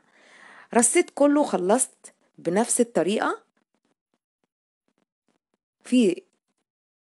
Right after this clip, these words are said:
الصاجات او الصواني اللي هدخلها الفرن. بدخل طبعًا صاج صاج الاول تحت في الفرن من تحت،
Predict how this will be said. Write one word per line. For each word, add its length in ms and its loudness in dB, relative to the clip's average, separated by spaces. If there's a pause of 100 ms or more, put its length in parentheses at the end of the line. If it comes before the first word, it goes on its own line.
(220)
الصاجات 480 0
او 140 2
الصواني 320 -2
اللي 120 -8
هدخلها 380 -6
الفرن. 400 0 (500)
بدخل 520 2
طبعًا 340 2
صاج 280 0
صاج 280 0
الاول 360 0
تحت 400 -4
في 80 -16
الفرن 380 2
من 160 -4
تحت، 300 -2